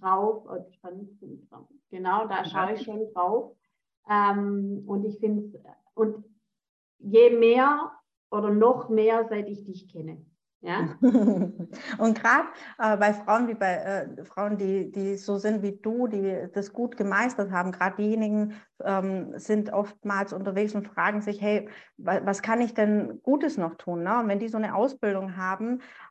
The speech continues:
Speaker 2: weil sie ja selber schon gute Ansätze haben, dann packen die noch dieses Fachwissen obendrauf oder untermauern dieses Ganze, dass sie dann eine gute Basis haben und können dann unglaublich gut unterstützen.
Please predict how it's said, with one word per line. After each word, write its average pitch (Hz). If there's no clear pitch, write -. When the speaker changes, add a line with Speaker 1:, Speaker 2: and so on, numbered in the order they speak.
Speaker 2:
weil 196
sie 208
ja 196
selber 220
schon 202
gute 240
Ansätze 208
haben, 226
dann 202
packen 220
die 214
noch 202
dieses 190
Fachwissen 185
obendrauf 185
oder 185
untermauern 202
dieses 175
Ganze, 190
dass 185
sie 196
dann 180
eine 190
gute 214
Basis 208
haben 202
und 202
können 226
dann 220
unglaublich 233
gut 240
unterstützen. 208